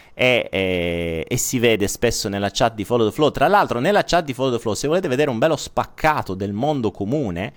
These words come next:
e delle normali, mm, motivazioni, delle normali bi-, bisogni che vanno in giro, insomma, delle gente che, eh,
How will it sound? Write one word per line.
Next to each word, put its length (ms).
e 220
delle 500
normali, 800
mm, 600
motivazioni, 680
delle 200
normali 560
bi-, 180
bisogni 560
che 100
vanno 260
in 120
giro, 280
insomma, 300
delle 220
gente 460
che, 240
eh, 540